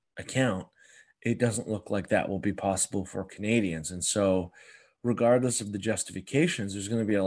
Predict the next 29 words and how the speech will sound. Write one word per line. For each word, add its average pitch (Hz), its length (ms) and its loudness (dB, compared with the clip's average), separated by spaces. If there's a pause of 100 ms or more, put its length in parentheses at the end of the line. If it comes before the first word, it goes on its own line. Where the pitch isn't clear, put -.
(140)
lot 104 160 2
of 95 80 -6
people 110 580 4
looking 107 300 -2
at 98 140 2
our, 95 240 2 (120)
at 98 160 -2
our 98 120 -2
friends, 101 680 0 (680)
um, 98 640 2 (120)
in 107 540 4
the 101 140 0 (140)
U 98 120 2
S 113 340 2
who 101 140 -4
are 95 320 0 (200)
going 104 300 4
to 95 200 2 (120)
Six - 340 0
Flags 107 420 0
<laughs> 107 80 -6
Darien 120 440 0
Lake 147 400 2
and 110 140 -2
going 104 200 2
to 98 60 -4
movie 135 360 4
theaters 123 680 2
and 95 180 -4